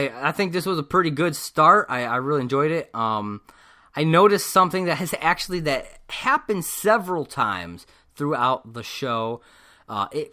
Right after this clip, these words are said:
really sucks when you get to that, when you're in question four and you're heading into question five, and you already know,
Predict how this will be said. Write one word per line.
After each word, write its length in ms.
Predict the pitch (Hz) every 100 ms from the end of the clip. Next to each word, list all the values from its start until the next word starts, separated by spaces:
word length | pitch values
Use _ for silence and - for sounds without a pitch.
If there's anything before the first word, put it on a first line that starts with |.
| _
really 300 | 208 247 247
sucks 580 | 196 - 180 - - - _ _
when 140 | 135 135
you 100 | 127
get 240 | 139 160
to 100 | 165
that, 340 | 151 139 127 - _ _ _ _ -
when 160 | 147
you're 140 | 139 135
in 220 | 202 240
question 400 | - 214 - 165
four 420 | - 92 76 76
and 140 | 107 104
you're 140 | 98
heading 320 | - 180 208
into 160 | 214 202
question 360 | - 165 - 135
five, 240 | 123 117 - - - - _ _
and 380 | 165 165 165 170 170
you 200 | 160 180
already 420 | 185 190 196 170
know, 340 | 135 90 78